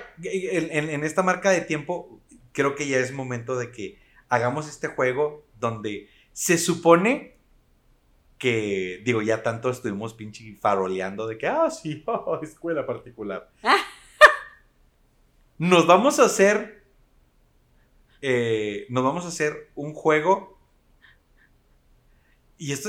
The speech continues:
Speaker 1: esto se me acaba de ocurrir, chécate lo que voy a hacer.
Speaker 2: Ay.
Speaker 1: Vamos a hacer un juego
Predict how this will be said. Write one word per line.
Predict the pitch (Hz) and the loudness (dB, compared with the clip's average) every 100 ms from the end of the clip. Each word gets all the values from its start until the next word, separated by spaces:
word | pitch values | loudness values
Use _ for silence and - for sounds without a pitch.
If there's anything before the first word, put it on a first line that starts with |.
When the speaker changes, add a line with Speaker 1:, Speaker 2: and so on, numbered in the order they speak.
| - | -6
Speaker 1:
esto | 175 277 | -6 -2
se | 302 | -2
me | 277 | -2
acaba | 196 156 185 | 0 2 2
de | 240 | 2
ocurrir, | 185 147 143 - | 0 -2 -4 -8
chécate | 147 175 180 | -10 -10 -10
lo | 165 | -10
que | 117 | -6
voy | 127 | -6
a | |
hacer. | 123 92 - _ | -6 -12 -16 _
Speaker 2:
Ay. | 175 180 190 220 233 226 214 - - _ _ _ _ _ _ _ _ _ _ _ _ _ _ _ _ _ _ _ _ _ _ _ _ _ _ _ _ _ _ | 2 4 2 0 -4 -8 -10 -14 -20 _ _ _ _ _ _ _ _ _ _ _ _ _ _ _ _ _ _ _ _ _ _ _ _ _ _ _ _ _ _
Speaker 1:
Vamos | 139 160 202 240 | 4 4 6 0
a | |
hacer | 185 175 | 0 -2
un | 185 | -2
juego | - 190 185 226 - | 2 4 4 2 -2